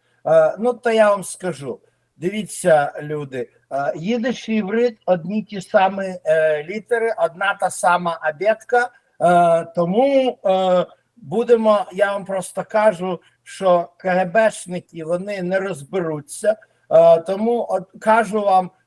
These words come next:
будемо вивчати з вами іврит, але написано буде їдиш. Оце вже такі послаблення.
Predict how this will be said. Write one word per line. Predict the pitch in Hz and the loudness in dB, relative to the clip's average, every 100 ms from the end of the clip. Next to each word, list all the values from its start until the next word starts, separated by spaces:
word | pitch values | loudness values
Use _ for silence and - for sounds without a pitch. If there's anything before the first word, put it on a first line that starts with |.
| _ | _
будемо | 139 156 254 269 262 254 240 | -10 -2 2 4 4 2 0
вивчати | 196 180 - - 226 220 - 208 | -2 -10 -12 -6 -4 -4 -6 -12
з | 156 | -4
вами | 175 208 208 208 196 - | 0 2 0 -4 -12 -4
іврит, | 226 226 262 180 - - | 0 2 2 0 -4 -6
але | 170 214 | -2 0
написано | 220 208 247 226 208 180 160 | 0 -2 -4 -4 -4 -6 -6
буде | 151 180 165 | -6 -10 -10
їдиш. | 156 127 - _ _ _ - | -12 -16 -20 _ _ _ -4
Оце | 185 - 269 262 | -4 2 4 4
вже | 208 | 2
такі | 220 220 - 220 | -6 -8 -8 -10
послаблення. | - 196 - 208 185 139 135 104 | -6 -8 -4 0 0 0 -6 -10